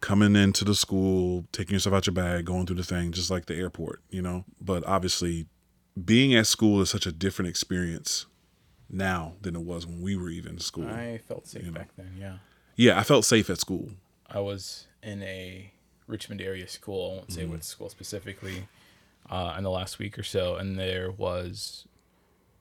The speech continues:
Speaker 2: a scanner.
Speaker 1: Mm-hmm.
Speaker 2: And I was talking to a friend after seeing it, and he was recognizing that they used to just turn them off because they never really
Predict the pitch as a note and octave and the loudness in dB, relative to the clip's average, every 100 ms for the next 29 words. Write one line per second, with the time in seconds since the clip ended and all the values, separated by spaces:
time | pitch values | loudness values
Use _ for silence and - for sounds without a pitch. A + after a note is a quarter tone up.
0 | _ _ _ - - - F#2+ F2+ F2 F#2+ | _ _ _ -12 -8 -4 -4 -4 -6 -10
1 | - - G2+ F2+ F2 F2 _ _ _ _ | -16 -8 -6 -4 -4 -6 _ _ _ _
2 | - G#2 G2 F#2+ F#2 F#2+ - - G#2+ G#2 | -8 -4 -2 -2 -4 -8 -12 -8 -4 0
3 | A2+ A2 A#2+ G#2 G2+ F#2 - A#2 A2 G#2 | 2 2 0 -4 -4 -4 -2 0 2 0
4 | G2 - - _ _ - G#2 - - A2+ | -2 -6 -16 _ _ -8 -6 -6 -4 -2
5 | A2 G2 F#2 F2 - G2 F#2+ F#2 F#2+ - | -2 -2 -4 -6 -6 -4 -4 -6 -10 -16
6 | _ _ _ _ - A#2 G#2+ G2+ G#2+ G2 | _ _ _ _ -2 4 4 4 2 -2
7 | G2 G2+ G2 F2+ F2+ G2+ G2+ G2+ G2+ G2 | -2 -4 -4 -6 -6 -4 -4 -4 -6 -10
8 | - - G2+ F#2 F#2 F2+ - - - F2+ | -12 -10 -8 -6 -6 -8 -10 -16 -12 -12
9 | A2+ - - - - | -12 -12 -12 -12 -14